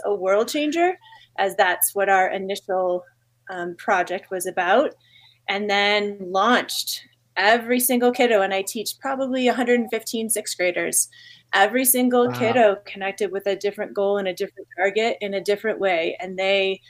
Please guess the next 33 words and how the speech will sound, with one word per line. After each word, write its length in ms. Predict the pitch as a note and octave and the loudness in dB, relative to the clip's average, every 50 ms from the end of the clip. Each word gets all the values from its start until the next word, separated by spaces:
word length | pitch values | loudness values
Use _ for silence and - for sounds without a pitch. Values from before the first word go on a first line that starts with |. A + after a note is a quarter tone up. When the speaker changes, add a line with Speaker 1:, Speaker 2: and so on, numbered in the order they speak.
| - - - _ _ _ | -20 -20 -20 _ _ _
Speaker 1:
teamed 380 | - - B3+ A#3+ A#3 A#3+ A#3+ - - | -4 -2 0 2 2 2 0 0 2
up 300 | - G#3 C4 E4 D#4+ - - - B3+ - - | 4 6 6 6 4 2 -6 -12 -12 -6 0
to 380 | A3+ G#3+ G#3 G3+ G3 G3 F#3+ - _ _ | 2 2 4 4 2 0 -2 -6 _ _
make 300 | G#3 G#3 G#3+ A3+ A3+ A#3+ | -4 2 2 4 4 4
a 40 | A#3+ | 0
change 380 | A#3+ - B3 G#3 G3+ G3+ G3 | 0 -2 -4 -4 -4 -4 -6
in 100 | G3 G3 | -6 -6
the 80 | F#3 F#3+ | -4 -4
world. 440 | F3+ F3 F3 F3 E3+ E3 D#3+ - - - - _ _ _ _ _ _ _ _ _ _ _ _ - | -2 0 0 2 0 0 -2 -6 -8 -16 -20 _ _ _ _ _ _ _ _ _ _ _ _ -6
Um, 540 | F#3+ F#3+ F#3 F3+ F3 F3 F3 F#3+ F3+ - - _ _ _ _ _ _ _ _ | -2 -2 -2 -2 -2 -4 -6 -8 -12 -14 -18 _ _ _ _ _ _ _ _
then 200 | A#3 A#3 A#3+ A#3+ | 0 2 4 6
this 280 | B3 D#4 G4+ G4 - C4+ | 8 8 8 6 4 2
year, 460 | A3+ G#3 G#3 G3+ G3+ A#3 C4+ B3 - _ | 4 6 6 8 6 6 4 0 -6 _
when 560 | G#3 G#3 G3+ G3+ G3+ G3+ G3+ G#3 G#3 G#3 G3+ - _ _ _ _ _ _ _ _ _ | -2 -2 0 0 0 0 -2 -2 -4 -4 -6 -8 _ _ _ _ _ _ _ _ _
we 300 | _ G3+ A3 A3 A3 A3 | _ -10 -8 -6 -6 -6
joined 340 | G3 G3 A#3 A3 A3+ G#3+ G#3+ | -4 -2 0 0 0 0 0
the 60 | G#3+ | 0
Goals 360 | G#3 A3 A3 A3+ A3+ A3+ A3 - | 2 4 6 6 6 6 4 2
Project, 760 | - G#3+ F3 E3 F3 - F3+ F3+ A3 D4 - - - - - - _ _ | 2 0 0 0 0 2 2 2 2 2 0 -4 -8 -10 -10 -16 _ _
and 220 | G#3 G3+ G3 - - | -6 -6 -6 -6 -6
I 400 | - F#3+ F#3+ F#3+ F#3+ F#3+ F#3+ F#3+ F#3 | -4 -4 -2 -2 0 0 -2 -2 -2
met 240 | G3 G3+ G3+ F#3+ - - | 0 0 0 0 0 2
up 220 | G3+ G3 G3 G3 | 0 0 0 0
with 160 | - F#3+ G3 - | -4 -8 -4 -4
this 220 | G3+ F#3+ - - - | -4 -4 -4 -2 2
fabulous 680 | A#3 A3 A3+ A#3 A3+ A3 A3 A3 G#3+ G3+ G3+ G3+ - - | 4 4 6 6 4 4 4 2 4 4 2 0 0 -2
crew 560 | - - A#3 A3 G#3+ G#3+ G#3 G#3 G3+ G3 - - | -4 -4 -2 2 2 4 4 4 4 2 0 0
of, 420 | F#3+ F#3 F#3 F#3 F3+ F3+ F3 F3 - - - _ _ _ _ _ _ _ _ _ _ | 2 4 4 4 4 2 -2 -6 -14 -18 -18 _ _ _ _ _ _ _ _ _ _
um, 220 | - E3+ F3 F3+ - - | -8 -6 -6 -8 -4 0
S 180 | - G#3+ G#3 - | 0 0 0 0
D 160 | - A3 A3 | -2 -4 -4
G 180 | F3 G#3 G#3+ G3+ | -4 -4 -2 0
activists 600 | - F#3 F#3 - - G#3 F3 G3 G3 G3 - - | 2 2 0 0 -4 -4 -4 -2 -2 -2 -2 -4